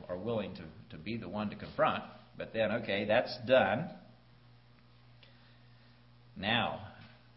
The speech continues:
the person that has received the re-, uh, reproof, how's he going to, um,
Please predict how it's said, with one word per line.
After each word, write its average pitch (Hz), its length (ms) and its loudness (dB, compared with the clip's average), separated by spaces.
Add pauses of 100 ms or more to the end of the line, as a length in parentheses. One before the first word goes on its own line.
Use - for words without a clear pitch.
(840)
the 87 60 -6
person 113 540 -4
that 92 160 -4
has 87 180 -4
received 92 720 -4 (760)
the 92 80 -8
re-, 82 160 -8 (120)
uh, 87 260 -4 (1120)
reproof, 107 500 -2 (720)
how's 78 240 -8
he 87 80 -10
going 85 480 -6 (100)
to, 82 220 -8 (1700)
um, 58 380 -8